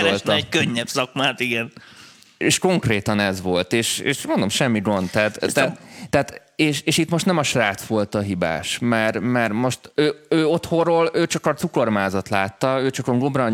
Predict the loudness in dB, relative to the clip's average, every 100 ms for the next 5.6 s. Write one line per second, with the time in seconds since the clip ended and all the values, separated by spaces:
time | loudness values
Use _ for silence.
0 | 0 0 2 2 2 2 2 2 0 0
1 | 0 0 0 0 -2 -2 -2 0 0 0
2 | 0 2 2 2 2 2 0 0 -2 0
3 | 0 0 0 0 0 -2 -2 -4 -4 -4
4 | -2 -2 -4 -6 -6 -2 0 0 -2 -2
5 | -4 -2 -4 -2 -4